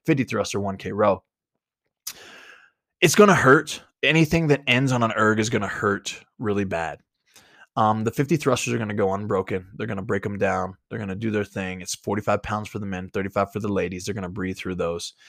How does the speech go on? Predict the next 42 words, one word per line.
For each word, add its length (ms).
And 120
then 80
we've 180
got 240
the 80
sixty 320
chest 280
to 80
bar 160
pull-ups, 420
which, 340
whether 220
you 140
choose 240
to 80
break 220
that 120
up 160
or 60
not, 240
they 80
happen 340
really 220
quickly 520
for 160
athletes 360
at 120
this 180
level. 320
And, 420
um, 380
yeah, 300
I'm 120
afraid 360
that 100
what 140
we're 80
looking 320
here 260
is, 340
uh, 60
simply 640